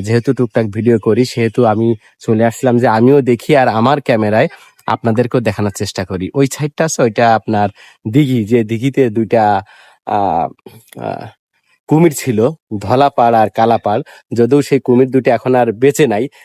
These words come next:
তারপরে ওই সাইডটা আমরা যাবো, ওই সাইডটা আপনাদেরকে দেখাবো। আপনাদের একটা জিনিস আমি বলে রাখি যে আপনার খুলনা থেকে কিভাবে আসবেন। খুলনা থেকে আসতে আপনার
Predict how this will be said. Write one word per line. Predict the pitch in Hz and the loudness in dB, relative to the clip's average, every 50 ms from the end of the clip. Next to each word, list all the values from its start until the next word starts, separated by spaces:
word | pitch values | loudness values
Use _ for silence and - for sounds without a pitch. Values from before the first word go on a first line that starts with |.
| _ _ _ | _ _ _
তারপরে | - 123 117 - - 135 143 | -2 -2 0 0 0 2 2
ওই | 139 120 113 - | 2 2 0 -2
সাইডটা | 123 120 - - | -4 -4 -2 0
আমরা | 127 127 127 127 | 0 2 0 0
যাবো, | 120 117 107 107 104 135 | 0 -2 -2 -2 0 2
ওই | 156 143 120 | 2 2 2
সাইডটা | - - 113 104 - 120 | 0 -2 -6 -2 -2 -2
আপনাদেরকে | 104 - - 107 104 104 107 | -2 -2 -2 -2 -2 -2 -2
দেখাবো। | 92 101 98 - - 110 95 90 101 - _ _ _ - - | -2 -4 -4 -4 -4 -6 -6 -6 -8 -10 _ _ _ -18 -8
আপনাদের | - 117 123 - 147 147 151 160 | -6 -4 -2 0 0 2 2 2
একটা | 165 151 - - 147 | 0 0 0 -2 0
জিনিস | 143 151 151 151 156 | 2 2 4 4 4
আমি | 147 147 147 | 2 2 2
বলে | 139 120 123 127 143 160 | 2 2 2 2 2 2
রাখি | 143 127 117 - - - 120 135 - - - _ - 127 110 | 2 0 -2 -4 -4 -2 -2 -2 -2 -6 -10 _ -4 -2 2
যে | 120 117 113 | 2 2 4
আপনার | 110 110 - - 131 127 | 2 0 0 0 0 0
খুলনা | - - - 139 139 143 | 0 0 0 2 2 2
থেকে | 139 - - 160 | 0 0 -2 -2
কিভাবে | 147 - 131 123 123 110 | 0 0 0 0 2 0
আসবেন। | 110 98 95 87 82 82 90 82 - - _ _ _ _ _ _ _ _ _ _ _ - | 0 -2 -2 -4 -6 -6 -8 -8 -8 -12 _ _ _ _ _ _ _ _ _ _ _ -2
খুলনা | - 139 143 151 | 0 2 2 2
থেকে | 143 - 170 - | 2 0 0 2
আসতে | 156 127 117 113 - - - 131 131 | 2 2 2 0 -4 -4 -2 0 2
আপনার | 127 120 - 123 123 120 117 117 | 2 0 0 2 2 4 4 2